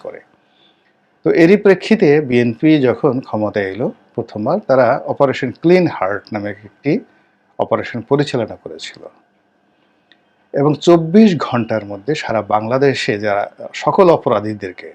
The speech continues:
একেবারে চিহ্নিত অপরাধীদেরকে যারা, আহ,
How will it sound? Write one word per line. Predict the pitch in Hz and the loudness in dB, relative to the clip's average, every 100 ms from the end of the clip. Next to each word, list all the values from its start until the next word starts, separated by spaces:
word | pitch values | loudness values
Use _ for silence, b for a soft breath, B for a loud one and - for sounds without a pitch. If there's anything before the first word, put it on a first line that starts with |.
| _ - 202 | _ 0 2
একেবারে | 190 175 151 - | 2 0 -2 -2
চিহ্নিত | 131 113 113 | -4 -4 -4
অপরাধীদেরকে | 107 107 95 101 104 - 170 156 | -4 -6 -10 -12 -12 -6 -6 -2
যারা, | 110 156 143 202 - b b b b b b | 2 4 4 2 -4 b b b b b b
আহ, | 113 107 101 | -4 0 0